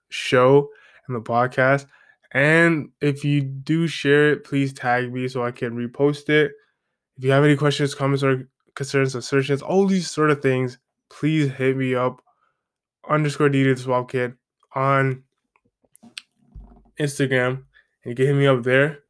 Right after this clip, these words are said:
If you're into food, some Swap Food. If you're into fashion,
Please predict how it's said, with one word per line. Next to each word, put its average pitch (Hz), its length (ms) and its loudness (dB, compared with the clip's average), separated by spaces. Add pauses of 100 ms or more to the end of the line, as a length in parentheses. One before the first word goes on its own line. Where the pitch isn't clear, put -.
If 135 140 -14
you're 123 260 0
into 143 260 -2
food, 147 480 0
some 135 300 -6
Swap 127 300 -4
Food. 143 400 -2 (200)
If - 180 -18
you're 131 80 -8
into 139 280 -6
fashion, 139 600 -2